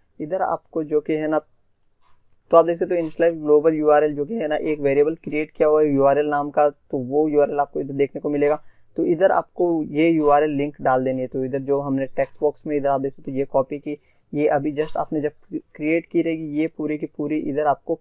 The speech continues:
paste कर देनी। ये आपको देख सकते हो ये इस तरह paste कर देना। और इधर आप देख सकते हो जो कि माई एस क्यू एल की, तो इधर सीक्रेट ही थी जो कि मैंने आपको की बताई थी। इधर मैं इसे edit करता हूँ, edit पे click करूँगा तो आप देख सकते हो इधर मैं नीचे scroll करूँगा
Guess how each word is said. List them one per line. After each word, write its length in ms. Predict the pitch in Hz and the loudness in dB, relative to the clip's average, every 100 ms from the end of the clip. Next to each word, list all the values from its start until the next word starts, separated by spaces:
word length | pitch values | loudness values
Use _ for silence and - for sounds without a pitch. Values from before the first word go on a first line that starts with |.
| _ - | _ 2
paste 260 | 143 139 | 2 2
कर 160 | - 131 | 0 0
देनी। 240 | 127 127 - - - - - - | 0 -6 -12 -20 -20 -20 -20 -4
ये 160 | 147 156 | 2 4
आपको 280 | 151 - | 2 0
देख 160 | 151 151 | -2 0
सकते 200 | 160 156 | -2 -4
हो 60 | 147 | -6
ये 60 | |
इस 180 | - 160 | -6 -6
तरह 160 | - 170 - | -2 -2 0
paste 240 | 165 - | -4 2
कर 100 | 165 | 2
देना। 220 | 160 165 165 | 2 -2 -2
और 180 | - | 0
इधर 140 | 156 160 | 2 4
आप 100 | 165 | 2
देख 140 | 160 | 0
सकते 220 | 156 160 160 | -4 -6 -4
हो 40 | |
जो 80 | 156 | -4
कि 80 | 151 | -4
माई 280 | 139 147 156 | -2 0 0
एस 200 | 143 - | -2 -4
क्यू 100 | 156 | -4
एल 60 | 151 | -4
की, 200 | - 139 | -2 -2
तो 220 | - 135 | -2 -4
इधर 160 | 143 156 | -2 -2
सीक्रेट 520 | - 151 - 165 170 | -2 -8 -4 -2 -2
ही 60 | 175 | -4
थी 220 | - 170 | -6 -8
जो 160 | 147 147 | -6 -8
कि 120 | 139 | -8
मैंने 180 | 143 143 | -10 -10
आपको 220 | 139 _ _ | -12 _ _
की 160 | - 156 | -8 -2
बताई 300 | 151 151 151 | 2 2 0
थी। 180 | 156 - _ _ _ - | -4 -8 _ _ _ -4
इधर 180 | 143 | -2
मैं 140 | 151 147 | 0 -2
इसे 220 | 143 147 147 | -2 -2 -2
edit 300 | 139 151 - | -2 -6 -2
करता 240 | 156 156 | -2 2
हूँ, 100 | 151 | 0
edit 200 | 143 143 | 0 -4
पे 140 | - | -10
click 220 | 151 147 - | -4 -4 -2
करूँगा 240 | 151 151 | -2 -2
तो 80 | 147 | 0
आप 100 | 143 | 0
देख 200 | 139 143 | 0 -4
सकते 240 | 151 - 147 | -6 -8 -6
हो 60 | |
इधर 120 | 143 | -6
मैं 120 | 139 135 | -4 -4
नीचे 280 | 135 - | -4 -6
scroll 380 | 151 - 147 156 | -8 -4 0 0
करूँगा 300 | 156 156 156 | 0 0 0